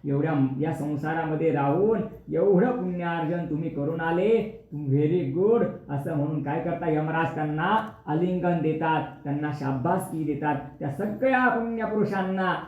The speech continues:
सोन्याच्या सिंहासनावरती यमराज बसवण्याची बैठकीची व्यवस्था करतात. मऊ मऊ सिंहासनावरती ते विद्यमान होतात आणि धर्मराज एक मोठं पात्र आणतात. त्या पात्रामध्ये प्रत्येकाजवळ जायचं, त्यांचे पाय त्या पात्रात ठेवतात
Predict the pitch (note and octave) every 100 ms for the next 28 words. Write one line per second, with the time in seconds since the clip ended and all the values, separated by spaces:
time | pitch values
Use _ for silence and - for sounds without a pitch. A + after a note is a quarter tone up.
0 | - _ - F3+ F#3 F3+ F3+ F3 E3 E3
1 | D#3+ F3 D#3+ D#3+ E3 E3 D#3+ D3+ D3 D3+
2 | D3+ C#3 C3 C#3+ D#3+ D#3+ D3+ C#3+ D3 C#3
3 | D3 D3+ D3+ C3+ C#3+ B2 D3 G#3+ - E3
4 | D3+ C#3 D3+ D3 C3+ - - - C#3+ D3+
5 | F3 F3+ G3 F#3+ F3+ E3+ F3 E3+ E3+ E3+
6 | E3 D#3+ D#3+ E3+ C#3 C#3 D3 D3+ F#3 G3+
7 | G#3 - G#3 G3+ F3 - - D3 D#3 F3
8 | C#3 - - - C#3+ D3+ D#3+ E3 G3 F#3
9 | D3 - - - _ _ _ _ _ _
10 | E3+ G3 F3 F3 F#3 - F3+ G#3+ A3+ G#3
11 | F#3+ F3+ F#3+ - - - - F3 - D3
12 | - F3 E3 D#3+ E3 D3 - - - -
13 | E3 - G3+ D#3 D#3 D#3+ D3 D3+ F3 F3
14 | F#3 E3+ D#3 D#3 E3+ - D3+ G3 E3+ C#3+
15 | C#3+ C3+ D3+ D3+ - D#3 D#3+ F3+ F#3